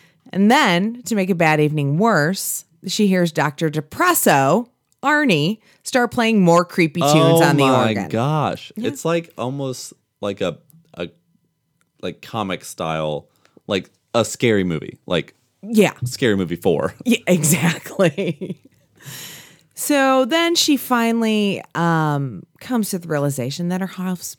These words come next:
Speaker 1: might actually be haunted, and it's not just her mind playing tricks on her. Duh.
Speaker 2: Obviously.
Speaker 1: Yeah. So at this point, Arnie's lost his job <laughs> and would just obsessed over playing the organ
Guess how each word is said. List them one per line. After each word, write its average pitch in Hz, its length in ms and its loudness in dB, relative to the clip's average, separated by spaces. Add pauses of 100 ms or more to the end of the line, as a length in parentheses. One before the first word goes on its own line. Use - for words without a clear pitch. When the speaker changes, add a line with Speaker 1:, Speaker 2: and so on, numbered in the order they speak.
Speaker 1:
might 170 280 -4 (460)
actually 156 520 -6
be - 140 -16
haunted, 131 600 -10
and 143 180 -2
it's 139 200 -6 (320)
not 135 280 -8
just - 240 -10
her - 100 -12
mind 113 300 -14
playing - 240 -16
tricks - 320 -20
on 50 160 -12
her. 50 180 -18 (760)
Duh. 107 280 -8 (460)
Speaker 2:
Obviously. 82 760 -14
Speaker 1:
Yeah. - 200 -14 (1120)
So - 160 0
at 233 100 -2
this - 160 -2
point, 151 300 -2 (720)
Arnie's 165 320 2
lost 131 240 0
his 139 140 -4
job 117 380 -8 (560)
<laughs> - 540 -10
and 165 420 2
would 165 160 2
just 175 240 -4
obsessed 180 560 0
over 165 200 0
playing 151 300 -2
the 175 120 0
organ 127 500 -2